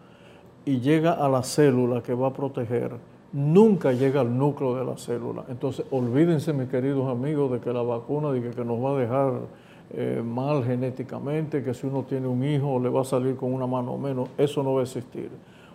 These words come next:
porque la vacuna no entra al núcleo de la célula. La vacuna lo que hace es estimular un órgano muy pequeñito que tenemos dentro de la célula que se llama ribosoma,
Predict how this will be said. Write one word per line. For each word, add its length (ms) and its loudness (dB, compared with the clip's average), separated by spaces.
porque 240 -2
la 100 0
vacuna 440 0
no 240 2
entra 300 0
al 200 0
núcleo 400 6
de 120 -2
la 120 -2
célula. 460 -8
La 60 -4
vacuna 420 -2
lo 140 0
que 140 -2
hace 320 -4
es 60 -2
estimular 760 -4
un 200 2
órgano 360 4
muy 180 2
pequeñito 840 -2
que 120 -6
tenemos 420 -4
dentro 320 -4
de 80 -2
la 120 -4
célula 440 -4
que 140 -8
se 80 -8
llama 180 -2
ribosoma, 720 -2